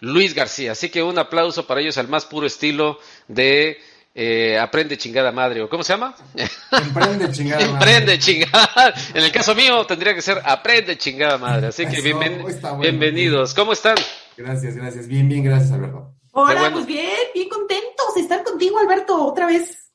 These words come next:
Speaker 1: Eh, realmente estar en una charla con ustedes es toda una experiencia, porque aquí podríamos estar hablando treinta y cinco mil horas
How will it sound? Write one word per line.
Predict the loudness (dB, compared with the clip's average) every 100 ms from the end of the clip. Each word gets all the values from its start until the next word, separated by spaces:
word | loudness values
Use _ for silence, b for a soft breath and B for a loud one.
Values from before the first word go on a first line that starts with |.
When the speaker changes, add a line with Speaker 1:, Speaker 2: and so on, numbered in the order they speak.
| _ _ _
Speaker 1:
Eh, | 2 2
realmente | 4 0 0 -4
estar | -2 0
en | 0
una | -4 0 2 2 0 -2 -8 -4
charla | -2 0 -2
con | -4
ustedes | -10 -8 -8
es | -8 -6
toda | -4
una | -4
experiencia, | -6 -6 -6 -6 -6
porque | -6 -8
aquí | -8 -6
podríamos | -2 -2 -2
estar | -2 0 0
hablando | 0 -4 -6
treinta | -6 -6 -6
y | -6
cinco | -6 -8 -6 -4
mil | -2 2
horas | 2 2